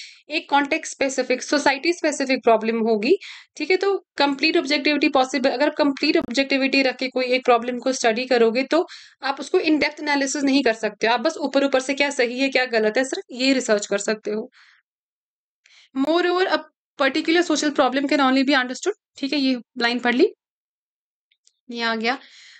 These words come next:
But the mere fact that objectivity is difficult to achieve,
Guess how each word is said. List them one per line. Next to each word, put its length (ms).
But 240
the 140
mere 240
fact 320
that 160
objectivity 580
is 100
difficult 380
to 140
achieve, 360